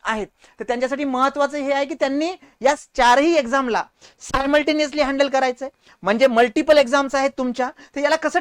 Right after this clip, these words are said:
टॅकल करायचं, कसं हँडल करायचं आणि स्मार्ट वेनी एक शॉर्ट टाइम पिरियडमध्ये कशी रिव्हिजन, टेस्ट आणि रिझल्ट आणायचा याच्यावरती आपण बोलणार आहोत, तेही एकदम थोडक्यात. ओके, तर definitely लास्ट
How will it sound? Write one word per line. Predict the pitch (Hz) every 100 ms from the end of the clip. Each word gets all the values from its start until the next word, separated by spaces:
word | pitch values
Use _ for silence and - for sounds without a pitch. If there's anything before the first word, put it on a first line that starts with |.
| 359
टॅकल | 277 311
करायचं, | 302 285 269 294
कसं | 277 285
हँडल | 269 254 277
करायचं | 262 262 254 240 277 _ -
आणि | 254 277
स्मार्ट | - - 240 277
वेनी | 277 254 262 240 185 _ _ _ -
एक | 247
शॉर्ट | - 247 302 -
टाइम | 247 277
पिरियडमध्ये | 269 269 254 254 214
कशी | 240 226 302
रिव्हिजन, | 247 247 262 269 311 339 _ _ _ _ -
टेस्ट | 277 294 - - _ -
आणि | 208 277
रिझल्ट | 262 233 285 277
आणायचा | 247 233 214 185 160 -
याच्यावरती | 180 214 277 269 262
आपण | 240 240
बोलणार | 220 220 220
आहोत, | 220 269
तेही | 233 226 233
एकदम | 190 254 381 - - -
थोडक्यात. | 202 175 165 - _ -
ओके, | 214 330 349 - -
तर |
definitely | 180 220 285 302 294 311 349 381 _ -
लास्ट | 185 240 311 -